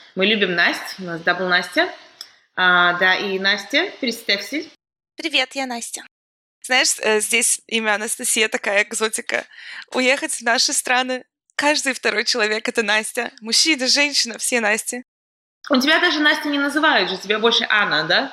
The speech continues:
Speaker 2: Анна, да. Они говорят «Настя», это звучит как Насти.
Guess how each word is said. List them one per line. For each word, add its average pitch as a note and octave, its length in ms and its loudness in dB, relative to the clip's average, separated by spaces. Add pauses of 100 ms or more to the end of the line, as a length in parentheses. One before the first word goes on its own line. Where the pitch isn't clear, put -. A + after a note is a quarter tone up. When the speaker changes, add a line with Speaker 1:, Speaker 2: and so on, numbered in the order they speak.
(140)
Speaker 2:
Анна, G3+ 340 0
да. G3 200 -2
Они A#3 200 0
говорят C4 320 0
«Настя», B3 800 0 (340)
это - 200 -4
звучит A#3 300 0
как - 200 -10
Насти. C#4 580 -2